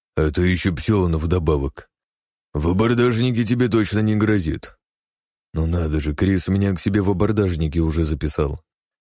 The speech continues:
Как раз в этот момент освободился тренажёр стрелка. Я с радостью занял его. Ух, и оторвался в тот день.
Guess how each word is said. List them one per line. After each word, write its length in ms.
Как 220
раз 180
в 60
этот 180
момент 300
освободился 640
тренажёр 480
стрелка. 520
Я 240
с 80
радостью 480
занял 380
его. 260
Ух, 320
и 20
оторвался 760
в 80
тот 180
день. 380